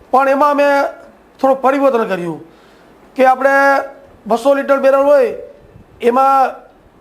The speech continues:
વીસ કેજી ગોબર, પાંચથી દસ લિટર ગૌમૂત્ર, બે કિલો ગોળ અને બે લિટર તાજી છાશ નાખી અને સૂકા ખાતર માટે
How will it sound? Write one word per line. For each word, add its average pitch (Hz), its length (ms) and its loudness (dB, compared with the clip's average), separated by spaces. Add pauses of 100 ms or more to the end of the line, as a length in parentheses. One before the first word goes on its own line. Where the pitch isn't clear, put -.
(120)
વીસ 247 220 -2
કેજી 254 240 -2
ગોબર, 262 380 0 (440)
પાંચથી 233 340 -4
દસ 240 180 0
લિટર 240 240 -2
ગૌમૂત્ર, 262 680 -2 (720)
બે 233 160 2
કિલો 240 240 0
ગોળ 254 260 2
અને 254 200 -4
બે 233 180 2
લિટર 247 200 -2 (400)
તાજી 240 220 -2
છાશ 233 260 0 (100)
નાખી 160 340 -6 (640)
અને 226 140 2 (760)
સૂકા 285 280 0
ખાતર 269 280 0
માટે 240 300 0